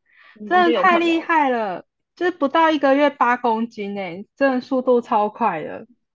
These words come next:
Speaker 2: 我觉得就是因为阿西玛你在这个过程中，因为你从来没有跟身体连接过，然后，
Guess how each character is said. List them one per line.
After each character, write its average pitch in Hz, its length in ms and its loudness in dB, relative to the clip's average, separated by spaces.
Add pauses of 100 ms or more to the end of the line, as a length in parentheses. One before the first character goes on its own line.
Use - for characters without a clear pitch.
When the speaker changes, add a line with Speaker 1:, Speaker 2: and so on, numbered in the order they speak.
(400)
Speaker 2:
我 226 100 -4
觉 254 180 2
得 277 240 2
就 269 140 0
是 277 200 -4
因 254 140 -2
为 240 440 -2
阿 220 100 -4
西 247 120 -8
玛 233 220 0
你 196 80 -8
在 214 240 0
这 220 160 -4
个 208 180 -2
过 220 240 0
程 185 320 -10
中， 196 360 -6
因 233 100 -4
为 233 140 -2
你 175 280 -8
从 196 220 -6
来 190 140 -2
没 196 100 -4
有 202 100 -2
跟 190 220 -6
身 196 240 -8
体 190 160 -10
连 156 300 -12
接 156 200 -10
过， 170 280 -10
然 160 160 -12
后， 190 240 -2